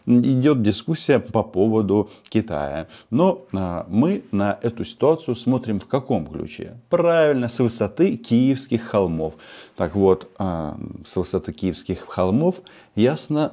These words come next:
одно, что направление движения Российской Федерации сильно изменилось.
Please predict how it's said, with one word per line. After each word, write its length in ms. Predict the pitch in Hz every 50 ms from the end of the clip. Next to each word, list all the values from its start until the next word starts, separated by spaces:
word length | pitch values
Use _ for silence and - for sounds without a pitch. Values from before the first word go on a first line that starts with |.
| - - _
одно, 640 | 120 123 131 123 120 104 92 85 78 76 73 - - - _ _
что 400 | _ - - - 101 92 85 - -
направление 1120 | 113 127 131 127 - - - - 120 117 113 104 113 113 110 123 120 110 101 98 98 92 90
движения 800 | 85 92 92 104 101 90 85 92 90 82 78 80 80 80 78 80
Российской 580 | 92 90 90 - - - 80 78 - - 85
Федерации 760 | - - 87 85 95 113 135 156 170 165 - - 190 190 190
сильно 680 | 185 190 - - - 117 101 95 101 104 107 117 113 110
изменилось. 640 | 101 90 95 90 80 78 78 80 80 85 95 -